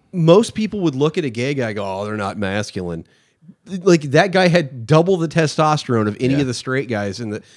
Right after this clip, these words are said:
Speaker 1: so, like, it's all bullshit.
Speaker 2: Look at the
Speaker 1: It's all bullshit.
Speaker 2: Look at the advertisements we grew up with. We grew up with the Marlboro Man.
Speaker 1: Yeah.
Speaker 2: That was the image.
Speaker 1: Joe Campbell.
Speaker 2: Yeah, that was
Speaker 1: Wore
Speaker 2: the
Speaker 1: a fucking
Speaker 2: image.
Speaker 1: leather jacket and,
Speaker 2: Yeah.
Speaker 1: like, he was
Speaker 2: That
Speaker 1: cool
Speaker 2: was
Speaker 1: as
Speaker 2: the
Speaker 1: hell.
Speaker 2: image of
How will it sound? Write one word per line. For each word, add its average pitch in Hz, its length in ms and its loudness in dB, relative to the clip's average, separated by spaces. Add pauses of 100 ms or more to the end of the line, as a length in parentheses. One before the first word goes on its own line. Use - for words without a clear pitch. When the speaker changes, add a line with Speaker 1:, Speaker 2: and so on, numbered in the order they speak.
(140)
Speaker 1:
so, - 180 0
like, 208 240 2 (300)
it's 190 200 -2
all 208 220 0
bullshit. 190 880 -4 (220)
Speaker 2:
Look 147 240 0
at 185 100 -2
the 147 100 0
Speaker 1:
It's 104 120 0 (120)
all 190 480 2
bullshit. 139 480 -2
Speaker 2:
Look 190 100 4
at 233 80 -4
the 151 120 -4
advertisements 107 600 -2
we 87 100 -4
grew 80 200 -10
up 80 80 -12
with. - 280 -12
We 110 100 -2
grew 139 160 0
up 139 80 -2
with 120 80 -4
the 113 80 -2
Marlboro 95 420 -4
Man. 80 380 -14
Speaker 1:
Yeah. 262 460 -2 (220)
Speaker 2:
That 104 340 -2
was 123 120 0
the 123 180 0
image. 110 300 2
Speaker 1:
Joe 135 260 6
Campbell. 156 600 -2
Speaker 2:
Yeah, 101 300 0
that 117 140 4
was 143 120 2
Speaker 1:
Wore 196 80 4
Speaker 2:
the 113 80 -8
Speaker 1:
a - 40 -6
fucking 127 180 6
Speaker 2:
image. 135 120 6
Speaker 1:
leather 151 240 2
jacket 143 600 -4
and, 120 80 -8
Speaker 2:
Yeah. 117 160 0
Speaker 1:
like, 104 80 -4
he 165 100 -6
was 143 140 -6
Speaker 2:
That 107 180 -2
Speaker 1:
cool 127 80 6
Speaker 2:
was 143 120 6
Speaker 1:
as 127 40 -4
Speaker 2:
the 139 100 2
Speaker 1:
hell. 120 100 -2
Speaker 2:
image 123 360 2
of 101 520 -2